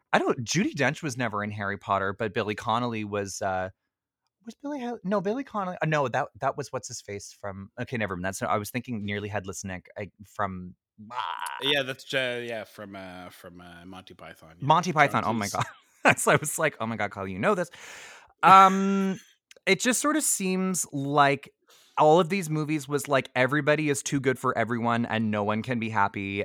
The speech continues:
Speaker 1: and, um, she must be with the suitable match of noble birth. And, um,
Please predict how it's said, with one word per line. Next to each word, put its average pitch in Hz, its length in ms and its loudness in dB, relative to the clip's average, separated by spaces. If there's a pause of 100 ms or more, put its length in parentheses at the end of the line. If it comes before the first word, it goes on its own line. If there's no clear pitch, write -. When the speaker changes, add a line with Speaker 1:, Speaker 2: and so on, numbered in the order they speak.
Speaker 1:
and, 101 400 -2
um, 98 180 0
she - 160 -4
must 117 240 -2
be 123 120 -4
with 113 160 -4
the 117 80 -4
suitable 110 440 0
match 101 400 0
of 95 140 -4
noble 95 340 -2
birth. 95 640 -6 (480)
And, 120 420 0 (120)
um, 117 580 0